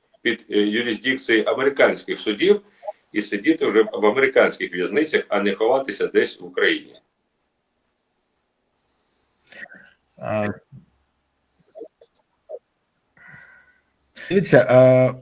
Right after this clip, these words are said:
Speaker 2: Київпост пише про те, що республіканці вже готуються до слухань в Конгресі з питань української корупції. І вони хочуть зрозуміти не тільки, куди витрачали гроші, а хто на цьому зав'язаний,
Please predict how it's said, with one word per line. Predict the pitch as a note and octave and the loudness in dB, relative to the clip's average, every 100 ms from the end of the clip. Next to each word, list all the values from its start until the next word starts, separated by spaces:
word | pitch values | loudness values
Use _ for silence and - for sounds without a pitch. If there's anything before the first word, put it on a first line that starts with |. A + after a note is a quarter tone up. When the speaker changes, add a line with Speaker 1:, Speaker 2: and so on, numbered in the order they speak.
| _ _ _ _ _ _ _ - | _ _ _ _ _ _ _ 2
Speaker 2:
Київпост | G3+ F#3 B2+ - G3+ A3 - - _ _ | 6 6 4 4 4 4 -6 -18 _ _
пише | F#3 F#3+ D#3+ | -2 0 -2
про | C#3+ | -2
те, | C3+ F3 F3 | -2 0 0
що | - D#3+ C#3+ | 0 2 2
республіканці | C3+ C#3 C3+ C3+ F3 F3 - D#3 C#3+ G#2 | 2 0 0 4 4 4 -2 0 0 -2
вже | G#2 - D#3+ D#3 | -2 2 6 8
готуються | A2+ A2 B2+ E3+ F#3+ D3 - B2 | 6 0 -2 -2 0 -2 -4 -2
до | B2 D3 | 0 0
слухань | - D#3+ E3+ C3+ B2 | 2 2 2 0 -2
в | - | -4
Конгресі | C3 A#2 D#3 F#3 - G3+ - - - - | 0 4 4 4 -2 -8 -12 -18 -18 -10
з | |
питань | - C#3 E3 E3+ | -4 4 4 4
української | C3+ C3+ C3+ - C#3+ | 2 0 2 2 2
корупції. | C3 C#3+ C3 - - G2+ B2 | 2 2 2 0 -6 -4 -2
І | |
вони | A#2+ C3 C#3+ E3+ E3+ D#3 | 0 2 2 2 4 2
хочуть | D3 E3 D3+ C#3 | 2 0 0 -2
зрозуміти | C3+ C3+ D3 D3+ C#3 | -2 0 0 0 -2
не | C#3 | -4
тільки, | C3 E3+ D#3+ C#3 C3+ | 0 0 0 0 -2
куди | C3+ F3 C4 | -2 0 0
витрачали | A#3 G3+ - F3+ E3 | 0 0 2 4 4
гроші, | C#3+ D#3 D3 - | 2 2 2 0
а | - C3 | 0 0
хто | - - F#3 D#3 | 0 4 4 4
на | C3+ | 0
цьому | B2+ B2+ B2+ | -4 -4 0
зав'язаний, | D#3+ F#3+ A3 F#3+ F3+ D3+ | 2 6 8 6 2 -2